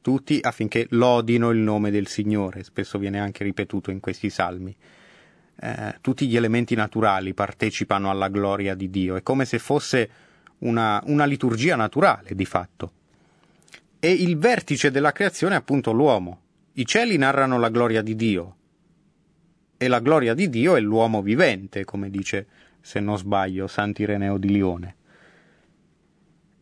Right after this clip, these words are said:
E, e anche qui, quando contempliamo il creato, non dobbiamo dimenticarci che noi stessi siamo parte del creato.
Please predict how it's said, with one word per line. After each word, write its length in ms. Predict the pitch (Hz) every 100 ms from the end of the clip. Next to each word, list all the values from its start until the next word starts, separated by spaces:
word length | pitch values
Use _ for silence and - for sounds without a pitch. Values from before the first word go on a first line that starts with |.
| _
E, 100 | 143
e 1160 | 139 143 139 131 123 120 117 117 110 110 113 113
anche 300 | - - 165
qui, 180 | - 165
quando 300 | - 196 165
contempliamo 640 | 151 131 131 123 185 151
il 80 | 139
creato, 420 | 156 165 196 175
non 140 | 131
dobbiamo 280 | 123 143 147
dimenticarci 640 | 143 147 147 156 185 -
che 80 | 139
noi 240 | 127 156
stessi 480 | 165 - 156 - 175
siamo 320 | 160 127 120
parte 480 | 110 135 123 - -
del 200 | 113 95
creato. 600 | - 120 139 101 - 95